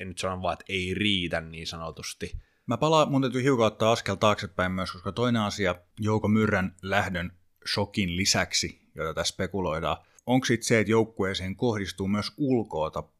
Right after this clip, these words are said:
Speaker 2: päin niin valtavat paineet. Voiko se olla niin yksi yhteen, että ikään kuin se porras otettiin niin radikaalisti nyt, että Pennanen tuli tilalle, niin sit jotenkin se konkretisoituu se,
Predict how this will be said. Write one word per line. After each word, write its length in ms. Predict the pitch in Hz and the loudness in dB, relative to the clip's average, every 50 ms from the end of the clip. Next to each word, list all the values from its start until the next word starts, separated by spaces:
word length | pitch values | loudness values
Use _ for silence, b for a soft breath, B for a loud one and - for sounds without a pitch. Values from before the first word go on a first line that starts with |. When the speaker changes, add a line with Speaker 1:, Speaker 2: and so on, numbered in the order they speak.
| _ _ | _ _
Speaker 2:
päin 340 | - 98 90 87 82 80 80 | -6 -4 -4 -4 -4 -6 -6
niin 220 | 82 85 85 78 85 | -8 -8 -8 -6 -4
valtavat 520 | 98 95 87 85 87 82 80 82 - - _ - | -2 -2 -2 -2 -4 -6 -6 -6 -8 -8 _ -2
paineet. 680 | 98 92 87 87 85 82 80 76 71 80 - - - _ _ _ _ _ _ _ | -2 0 0 -2 -4 -6 -6 -6 -6 -8 -8 -12 -18 _ _ _ _ _ _ _
Voiko 160 | 95 95 92 - | -6 -6 -6 -4
se 120 | - 107 | -2 0
olla 180 | 104 101 101 101 | 0 0 0 0
niin 460 | 107 110 113 107 101 101 - - _ _ _ _ _ _ _ _ _ _ _ - | 2 2 2 2 2 0 -2 -6 _ _ _ _ _ _ _ _ _ _ _ -8
yksi 320 | 104 101 - - - 98 | -6 -6 -4 -4 -4 -4
yhteen, 440 | 90 87 - - - 87 80 78 78 | -2 -2 -2 -2 0 -2 -4 -4 -6
että 360 | 80 - _ - 85 78 - _ _ | -8 -10 _ -4 -4 -4 -4 _ _
ikään 320 | - 107 92 101 98 98 | -8 -4 -2 0 0 -2
kuin 120 | 82 98 98 | -2 -4 -2
se 160 | - 95 95 | -2 -2 -2
porras 440 | - - - 113 110 101 101 95 95 | -2 0 2 2 2 2 0 -2 -2
otettiin 460 | 92 87 92 87 - - 95 90 90 | -4 -6 -6 -6 -4 -4 -2 -2 -2
niin 140 | 92 90 87 | -2 -2 -2
radikaalisti 800 | 95 101 101 98 92 87 - 85 69 69 73 73 78 - - 85 | 0 0 0 0 -2 -4 -4 -4 -2 -2 -2 -4 -6 -6 -8 -8
nyt, 400 | 80 76 76 78 - - - - - - - | -8 -8 -10 -10 -12 -12 -14 -16 -18 -20 -16
että 180 | 73 85 - _ | -14 -14 -12 _
Pennanen 400 | - 95 92 90 87 85 85 80 | -8 -6 -6 -6 -6 -8 -8 -10
tuli 200 | 73 78 80 80 | -10 -10 -12 -10
tilalle, 580 | 78 82 90 90 90 85 80 80 78 80 - - _ - | -10 -8 -6 -4 -2 -2 -2 -2 -4 -6 -8 -10 _ -18
niin 120 | - 80 78 | -14 -12 -10
sit 140 | 82 80 87 | -10 -10 -10
jotenkin 320 | 87 82 90 87 87 87 | -10 -10 -10 -8 -8 -8
se 100 | - 85 | -10 -8
konkretisoituu 920 | - - 101 95 95 82 85 78 85 85 - - 78 73 71 - 78 78 | -6 -6 -4 -4 -4 -6 -8 -8 -6 -4 -4 -4 -4 -4 -8 -8 -8 -6
se, 260 | - - - - - | -6 -6 -6 -8 -10